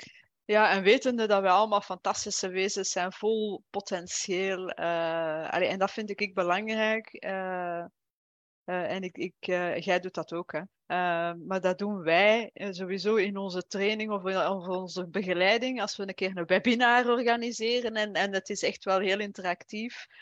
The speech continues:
Eh, maar ik zie dat ook bij mijn kandidaten die ik interview, ehm, of mijn, mijn, mijn mensen die bij mij in begeleiding zijn voor, eh, voor hun marketing en branding. Dan, ik,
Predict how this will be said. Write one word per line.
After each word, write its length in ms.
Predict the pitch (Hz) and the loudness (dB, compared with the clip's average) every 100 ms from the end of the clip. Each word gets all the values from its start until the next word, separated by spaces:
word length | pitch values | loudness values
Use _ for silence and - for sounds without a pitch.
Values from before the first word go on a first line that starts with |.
| - - - - | -20 -20 -12 -2
Eh, 140 | 202 | 0
maar 140 | 202 190 | 0 -2
ik 80 | |
zie 140 | - 208 | -2 -2
dat 120 | 202 | 0
ook 80 | 202 | 0
bij 120 | 208 | 0
mijn 160 | 190 180 | 0 -2
kandidaten 640 | 196 190 180 175 214 226 | -4 -4 0 2 2 0
die 100 | 214 214 | -4 -6
ik 180 | 214 | -6
interview, 640 | 220 220 220 196 214 220 208 | -6 -6 -6 -4 -4 -2 -2
ehm, 680 | - 196 196 196 190 190 196 196 190 190 196 196 | -2 -2 -2 -2 -4 -6 -10 -14 -14 -14 -14 -8
of 260 | - - | -8 -8
mijn, 280 | 151 156 165 | -8 -8 -6
mijn, 220 | 151 151 143 131 151 | -6 -6 -8 -10 -8
mijn 140 | 143 | -8
mensen 360 | 147 190 190 175 | -8 -8 -10 -8
die 260 | 170 170 | -6 -6
bij 100 | 160 | -6
mij 220 | 160 156 | -4 -4
in 80 | 165 | -4
begeleiding 580 | 165 160 156 165 175 190 | -6 -4 0 0 0 -6
zijn 220 | 175 165 | -6 -6
voor, 220 | 170 165 | -6 -8
eh, 240 | 170 160 156 | -6 -4 -4
voor 200 | 156 160 | -6 -8
hun 200 | 156 151 | -8 -8
marketing 520 | 160 170 175 - 170 | -6 -6 -8 -12 -12
en 200 | 156 160 | -12 -10
branding. 520 | 156 175 220 233 240 - - - - - - - - - _ _ _ - | -6 -4 -4 -8 -10 -14 -20 -20 -20 -20 -20 -20 -20 -20 _ _ _ -20
Dan, 560 | 156 202 196 190 - - _ _ _ _ _ _ _ | 0 4 4 2 -6 -12 _ _ _ _ _ _ _
ik, 180 | 208 | -12